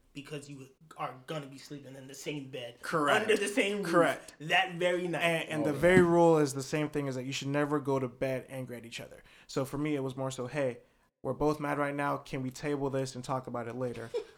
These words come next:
Speaker 2: Or can, "Hey, what can we do to resolve this so we're not going to bed angry at each other tonight?"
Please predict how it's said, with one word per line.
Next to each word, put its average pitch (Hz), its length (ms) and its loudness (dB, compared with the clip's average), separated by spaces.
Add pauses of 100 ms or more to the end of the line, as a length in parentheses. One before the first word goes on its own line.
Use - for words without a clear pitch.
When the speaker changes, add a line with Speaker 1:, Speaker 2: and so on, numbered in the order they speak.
Speaker 2:
Or 135 200 2
can, 127 260 -6
"Hey, 135 360 -4 (640)
what 151 280 -2
can 151 100 -8
we 151 100 -2
do 139 120 -4
to 131 80 -4
resolve 127 340 -2
this 127 120 -8
so 123 80 -12
we're 123 100 -8
not 117 160 -12
going 117 100 -12
to 113 60 -18
bed 110 200 -12
angry 117 200 -16
at 90 40 -18
each 107 120 -18
other 80 120 -18
tonight?" 101 340 -18